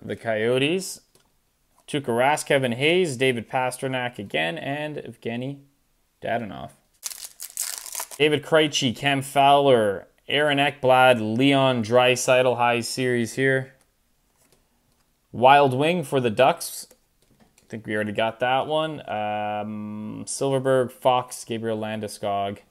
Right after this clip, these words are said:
Ice Battles. Kevin Fiala, Philip Grubauer, Mark Giordano. We've got Cale Makar. Those are always good. Cale Makar, M V P watch.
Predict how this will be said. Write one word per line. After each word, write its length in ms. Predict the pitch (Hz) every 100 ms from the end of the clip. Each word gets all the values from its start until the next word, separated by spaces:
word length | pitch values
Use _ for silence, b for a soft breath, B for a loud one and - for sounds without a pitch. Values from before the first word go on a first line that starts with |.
| _ _
Ice 240 | 113 107 -
Battles. 640 | 98 107 110 69 - - _ _ _ - - - - - - - _ _ _ - _ _ _ _ _
Kevin 280 | 151 170 165
Fiala, 540 | 139 156 160 165 151
Philip 340 | - 156 151 117
Grubauer, 640 | 135 151 143 127 117 107
Mark 320 | 110 127 123
Giordano. 720 | 131 131 117 107 131 143 147
We've 280 | 127 123 110
got 580 | 117 120 113 110 - - _ _ _ _ _
Cale 200 | 120 104
Makar. 600 | 95 - 123 135 101 107 - _ _ _ _ _ _ _ _ _ _ _
Those 240 | 135 139
are 80 | 143
always 240 | 139 135
good. 240 | 139 175 -
Cale 180 | 175 175
Makar, 800 | 147 - 185 185 165 110 95 - _ -
M 200 | 156 139
V 160 | 143
P 240 | 139 165 147
watch. 720 | 123 139 165 139 - -